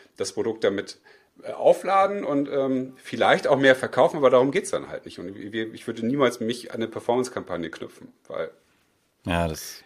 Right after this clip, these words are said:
Speaker 1: ich glaub nicht, dass durch meinen Podcast dann direkt, äh, hundert, äh,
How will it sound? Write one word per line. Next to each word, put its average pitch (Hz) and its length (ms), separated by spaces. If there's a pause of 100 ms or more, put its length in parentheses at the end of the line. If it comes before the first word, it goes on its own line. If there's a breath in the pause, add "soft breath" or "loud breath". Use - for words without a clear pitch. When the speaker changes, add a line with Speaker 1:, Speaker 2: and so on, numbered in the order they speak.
Speaker 1:
ich - 80
glaub 107 180
nicht, 107 140
dass 107 180
durch 101 180
meinen 104 180
Podcast - 480
dann 98 240
direkt, 104 380
äh, 95 260 (560)
hundert, 110 520
äh, 107 220